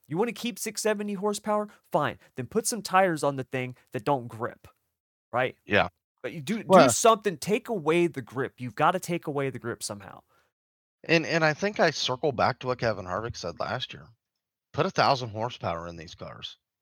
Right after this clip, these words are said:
Speaker 2: You can't even
Speaker 1: I
Speaker 2: spin the tires. I mean, that's a
Speaker 1: Yeah.
Speaker 2: freaking problem.
Speaker 1: Yeah, you know what I mean? And look, I get it. They don't wanna put a thousand horsepower in it. Whatever. Put eight hundred in it.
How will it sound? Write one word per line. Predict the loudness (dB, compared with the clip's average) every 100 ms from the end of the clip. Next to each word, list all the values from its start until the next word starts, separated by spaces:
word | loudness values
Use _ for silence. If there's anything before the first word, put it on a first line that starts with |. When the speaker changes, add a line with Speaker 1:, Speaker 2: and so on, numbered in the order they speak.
| _ _ _ -14
Speaker 2:
You | -2
can't | 0 2
even | 0 0
Speaker 1:
I |
Speaker 2:
spin | -2 -2 -2 -2
the | -6 -8
tires. | -4 -2 -2 -6 -10 -6
I | -4
mean, | 0
that's | 2 2 2
a | 0
Speaker 1:
Yeah. | -4 _ _ -20 -16
Speaker 2:
freaking | -16
problem. | -10 -4 -2 -4 -8 -12 -14 -18 -6
Speaker 1:
Yeah, | -2 -2 -2 -4
you | -6 -2
know | 0
what | 0
I |
mean? | -2 -4 -6 -10 _
And | 0 2
look, | 2 0 -12 -20 _ _ _ _ -4
I | -2
get | 0 -2
it. | 0
They | 0
don't | 2
wanna | 0 -2
put | -6
a | 0
thousand | 4 2 0
horsepower | -6 -6 -4 -6
in | -6
it. | -10 _ -6
Whatever. | -4 -4 -8 -14 _ -10
Put | -6 -2
eight | -2 -2
hundred | -4 -6 -6
in | -8
it. | -14